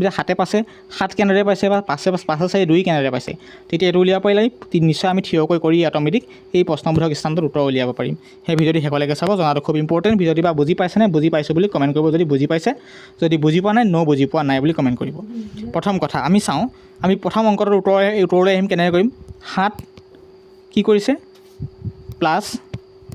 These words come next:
ফাইভ। কি পালোঁ আমি? সাতে পাঁচে যোগ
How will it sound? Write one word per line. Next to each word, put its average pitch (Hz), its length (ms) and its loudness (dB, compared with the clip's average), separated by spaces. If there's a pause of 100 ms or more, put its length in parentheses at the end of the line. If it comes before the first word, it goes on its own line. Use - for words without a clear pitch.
(120)
ফাইভ। 175 200 -2 (360)
কি 196 120 0
পালোঁ 214 220 4
আমি? 262 100 4 (720)
সাতে 214 220 -2
পাঁচে 214 200 2 (1000)
যোগ 202 120 2